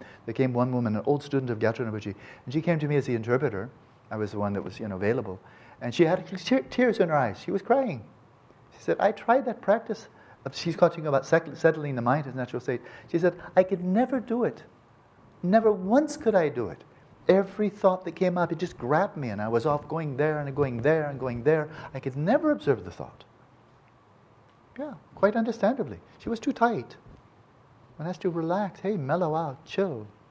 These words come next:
you know. But that's not quite your question. Your question is, all right, but we can, as you, as you have, when you really are mellow, you can observe a thought arising here, an image arising there,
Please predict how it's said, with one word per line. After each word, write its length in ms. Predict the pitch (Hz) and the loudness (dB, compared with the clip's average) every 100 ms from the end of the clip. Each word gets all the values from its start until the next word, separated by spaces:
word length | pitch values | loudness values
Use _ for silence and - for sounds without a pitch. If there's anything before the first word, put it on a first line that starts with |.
| - | -14
you 60 | |
know. 160 | 131 196 - - - - - | -12 -12 -14 -20 -20 -8 -2
But 160 | 131 | 2
that's 180 | 151 160 | 2 4
not 160 | 165 160 | 0 4
quite 220 | 151 147 | 2 2
your 80 | 147 | 2
question. 360 | 208 - - - - - - - - - | 2 2 -12 -18 -20 -20 -20 -20 -12 -6
Your 80 | 131 | 0
question 480 | - 196 - 156 190 - _ _ _ _ _ _ _ _ - | 4 2 2 -12 -14 -20 _ _ _ _ _ _ _ _ -2
is, 360 | 113 113 - - | 0 0 -2 -4
all 140 | 104 | -4
right, 260 | 113 110 180 - | -2 -2 -2 -8
but 180 | 117 - | -12 -8
we 100 | 123 | -8
can, 580 | - - 170 147 165 185 | 8 8 8 0 -4 -8
as 120 | 98 98 | -8 -2
you, 140 | 95 - | 0 0
as 100 | 113 | 0
you 120 | 135 | 0
have, 260 | 104 156 208 | 2 0 -2
when 120 | 123 | -6
you 80 | 101 | -2
really 280 | 101 139 127 | 0 2 2
are 160 | 123 | 2
mellow, 260 | 127 127 160 | 0 0 -2
you 180 | 170 120 | -4 -6
can 280 | - 107 135 | -2 0 0
observe 260 | 117 107 | -2 -4
a 40 | 101 | -2
thought 220 | 117 110 | -2 -2
arising 420 | 95 95 95 98 | -2 -2 -4 -6
here, 200 | 120 156 | -6 -6
an 160 | 190 - | -8 -4
image 240 | 110 110 | -2 0
arising 420 | 107 98 92 95 85 | 0 -2 -2 -6 -8
there, 220 | 90 | -8